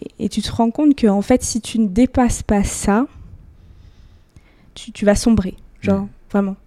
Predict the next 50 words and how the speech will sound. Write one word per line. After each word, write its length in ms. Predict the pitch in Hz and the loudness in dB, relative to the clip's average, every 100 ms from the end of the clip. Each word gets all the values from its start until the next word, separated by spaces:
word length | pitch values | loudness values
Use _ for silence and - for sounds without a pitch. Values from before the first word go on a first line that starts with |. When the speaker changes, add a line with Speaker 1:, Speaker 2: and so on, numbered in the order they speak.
| _ - | _ -14
Speaker 2:
Mhm. 200 | 98 92 - _ _ - - | -12 -12 -16 _ _ -12 -2
Speaker 1:
Et, 340 | 190 190 190 | 2 2 2
mais 140 | 196 | 0
comme 220 | 202 240 240 | 2 4 4
tu 160 | - | 0
dis, 160 | 202 254 | 0 0
c'est 200 | - 226 | 2 4
aussi 380 | 214 - - 262 | 4 2 -2 -2
par 280 | - 226 | 0 2
là 140 | 214 220 | 2 0
que 100 | - | -2
passe 280 | 214 208 - | -4 -4 -4
la 80 | |
lumière. 460 | 196 190 185 196 - | -4 -4 -4 -6 -8
Speaker 2:
Mm. 100 | 95 78 - - - | -10 -10 -14 -20 -10
Speaker 1:
Exactement. 500 | 208 202 - 214 202 208 - - - - - | -6 -6 -4 -6 -6 -10 -20 -20 -20 -14 -4
Speaker 2:
Mais 120 | 104 | -2
ce 80 | - | -2
qui 200 | - 113 | -2 2
est, 60 | 107 | 2
euh, 340 | 98 90 85 - | 2 -2 -6 -10
fascinant 540 | - 117 - - 127 143 - | -4 -2 0 2 2 0 -2
dans 120 | 92 | -2
ton 180 | 87 95 | 0 0
histoire, 440 | 95 - 127 135 - | 0 -2 -4 -4 -8
c'est 220 | - - | -8 -8
qu'en 160 | - 87 | -6 -6
fait, 340 | - 113 - | -4 -4 -2
il 40 | 92 | -2
y 20 | |
a 40 | |
eu 120 | 95 | -2
cet 300 | 95 - 87 87 | -2 -6 -6 -6
épisode, 500 | - 92 101 101 90 | -8 -4 -2 -2 -4
euh, 260 | 80 82 85 - - - - - - - | -6 -6 -8 -14 -20 -20 -20 -20 -16 -8
euh, 360 | 85 78 73 78 - - | -6 -6 -8 -10 -12 -8
dépressif 580 | 90 - 95 - 127 - | -6 -4 -4 -4 -6 -6
qui 100 | 92 | -8
a 40 | |
été 180 | 85 82 | -6 -8
très 200 | - 107 | -6 -6
difficile 640 | 98 95 98 - 147 123 85 | -6 -8 -6 -4 -2 -2 -6
et 60 | |
que 80 | - | -8
t'as 120 | - | -6
dû 140 | 87 95 | -6 -8
faire 300 | - 90 - | -8 -10 -8
face 300 | - 104 - | -6 -6 -6
à 80 | 87 | -8
ça. 260 | - 113 | -8 -10